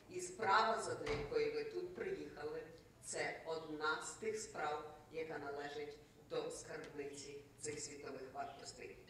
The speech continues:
Дякую організаторам, які спромоглися зібрати вас тут, у прекрасному місці, яке цими днями буде відзначати тисячу років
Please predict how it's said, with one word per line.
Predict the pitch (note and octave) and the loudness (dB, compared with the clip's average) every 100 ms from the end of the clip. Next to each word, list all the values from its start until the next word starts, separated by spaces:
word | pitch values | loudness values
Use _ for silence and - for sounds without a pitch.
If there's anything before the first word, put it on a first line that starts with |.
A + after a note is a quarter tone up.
| - | -2
Дякую | F3 - - - | 4 6 4 0
організаторам, | E3 D#3+ D#3+ D3+ D3 F3 F3+ G#3 - - - | 0 0 2 4 4 0 -2 -2 -8 -12 -4
які | E3+ E3+ E3+ D#3+ D#3 D3+ - | 0 0 0 -2 -2 -4 -6
спромоглися | - D3+ D3+ D3+ D#3+ E3 - - - - - - - | -4 -2 -2 0 2 2 4 4 2 -4 -12 -12 -6
зібрати | G3+ F3 D#3+ D#3+ E3 | -2 2 4 4 2
вас | D#3 D#3 | -2 -4
тут, | - F#3 G3 | -2 0 2
у | - E3 E3 | 4 4 4
прекрасному | E3 E3 E3+ - - D3+ D3+ E3 | 2 4 6 6 4 -2 0 2
місці, | F#3 G3+ - C4 B3+ - - | 2 0 -2 -4 -4 -8 -6
яке | F3 E3+ D#3+ - | -2 0 0 -2
цими | F#3+ F#3+ A#3+ | 2 4 4
днями | A#3+ G#3+ - F3+ F3 F#3 - - | 2 2 4 4 0 -4 -6 -4
буде | E3+ E3+ D#3+ | 0 2 2
відзначати | D#3+ - E3 D#3+ E3+ D#3 E3 | 2 -2 0 0 2 0 0
тисячу | D3+ - G3+ - A3 A3+ F3 | -4 0 2 2 2 0 2
років | E3 D#3+ E3+ D#3+ | 6 4 4 0